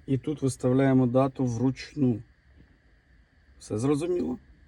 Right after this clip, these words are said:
Дякую за перегляд. Чому записав це відео? Тому що є тільки усняві, е, блогери, які це записували. А у нас щось не додумались. Хоча люди знають про цей спосіб.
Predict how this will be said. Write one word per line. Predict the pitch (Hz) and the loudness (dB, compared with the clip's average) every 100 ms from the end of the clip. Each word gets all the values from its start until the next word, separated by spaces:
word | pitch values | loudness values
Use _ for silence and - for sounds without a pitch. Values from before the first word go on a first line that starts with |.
| _ - _ _ - - - - | _ -20 _ _ -20 -20 -20 2
Дякую | 127 123 131 | 2 4 2
за | 120 | 2
перегляд. | 117 135 151 135 123 - | 4 6 6 4 -2 -8
Чому | - 131 127 | -2 2 2
записав | 127 131 135 | 2 0 0
це | 123 143 | -2 -2
відео? | 170 143 123 | 0 2 2
Тому | 123 123 | 2 0
що | - 117 | 0 -4
є | 117 127 | 0 0
тільки | 120 120 120 117 117 - - - _ - - - - - | 0 -6 -2 0 0 -4 -12 -20 _ -20 -20 -20 -20 -4
усняві, | 127 - 139 139 127 123 120 135 - - - | -2 -2 2 4 4 2 0 -4 -14 -20 -4
е, | 117 113 110 107 110 - - - | 0 2 2 0 -2 -4 -6 -6
блогери, | 123 117 113 110 | -2 0 0 0
які | 110 - | -2 -4
це | - 117 | -12 -6
записували. | 110 - 110 - - - - - - - - - | -6 -6 -10 -10 -10 -12 -16 -20 -20 -20 -12 -2
А | |
у | 110 | 2
нас | 120 139 160 - | 4 4 0 -8
щось | - 135 - | -10 -10 -4
не | 123 | 2
додумались. | 131 123 120 117 110 - - - | 2 4 2 2 -4 -6 -14 -18
Хоча | - 117 - 156 | -6 -4 2 2
люди | 139 131 | 2 0
знають | 120 127 120 117 | 2 4 4 0
про | 120 | -6
цей | - 117 | -4 -8
спосіб. | 117 - 156 165 | -8 0 2 2